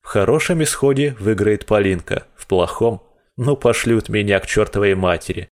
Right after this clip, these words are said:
Я терпеливый, я переживу». Паша не спешит меня посылать. Задумчиво щурится и кивает,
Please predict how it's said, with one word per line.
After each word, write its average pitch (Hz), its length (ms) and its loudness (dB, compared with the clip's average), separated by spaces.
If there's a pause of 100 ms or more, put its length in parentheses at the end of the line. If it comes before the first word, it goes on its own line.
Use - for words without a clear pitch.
(100)
Я 113 220 0
терпеливый, 90 840 -2
я 95 200 0
переживу». 92 680 0 (600)
Паша 143 400 2
не 175 140 0
спешит - 500 -2
меня 127 220 0
посылать. 92 680 -2 (320)
Задумчиво 131 640 0
щурится 127 640 0
и 95 140 0
кивает, 120 680 0